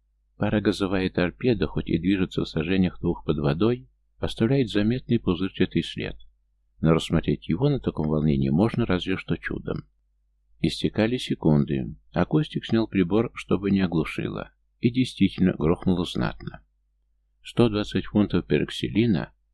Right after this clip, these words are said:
пущенные внутри стальной сигары в состоянии внутри кабельтовых, изрядно тряхнули воду.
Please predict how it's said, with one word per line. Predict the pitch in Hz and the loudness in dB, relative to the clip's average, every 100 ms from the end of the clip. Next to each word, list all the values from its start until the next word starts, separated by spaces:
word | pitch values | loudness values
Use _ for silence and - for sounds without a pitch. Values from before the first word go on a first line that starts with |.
| - | 0
пущенные | 107 - 92 95 90 | 2 2 2 4 2
внутри | 90 87 | 0 -2
стальной | 80 - 80 76 | -2 0 0 0
сигары | - 78 85 90 | -4 -4 -2 -2
в | |
состоянии | - - 85 87 85 | -6 -4 -2 0 0
внутри | - 82 | 0 -2
кабельтовых, | - 98 107 - 82 78 - | 0 -2 -2 -2 -2 -2 -2
изрядно | 95 76 101 101 101 | -4 -4 -4 -2 -2
тряхнули | - - 73 69 | -4 -2 -2 -2
воду. | 67 50 50 - | -2 -4 -8 -12